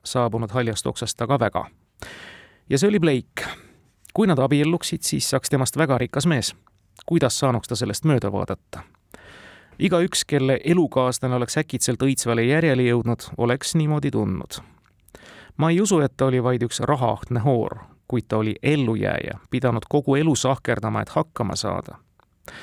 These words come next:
Seega oli kasulik, et tüdruk, kellega talle meeldis aega veeta, kes ülistas maapinda tema jalge all, oli nüüd sedavõrd rikas, et elada muretult ja võimaldada kõik vajalik.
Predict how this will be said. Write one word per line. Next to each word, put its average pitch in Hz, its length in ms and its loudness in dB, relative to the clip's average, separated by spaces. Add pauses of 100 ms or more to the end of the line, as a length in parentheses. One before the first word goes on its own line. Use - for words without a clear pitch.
(400)
Seega 185 280 2
oli 165 120 2
kasulik, 185 520 2
et 135 160 -2
tüdruk, - 480 0 (140)
kellega 120 360 -2
talle 123 220 0
meeldis 135 320 0
aega 151 280 2
veeta, 127 540 0 (100)
kes - 240 -4
ülistas 151 480 2
maapinda 120 400 2
tema 131 220 0
jalge 175 300 2
all, 135 160 2 (420)
oli 143 200 2
nüüd 131 180 2
sedavõrd 131 480 2
rikas, - 420 -2 (120)
et 120 180 -2
elada 120 240 2
muretult 123 680 0
ja 123 80 2
võimaldada 135 520 0
kõik 131 400 0
vajalik. - 640 -4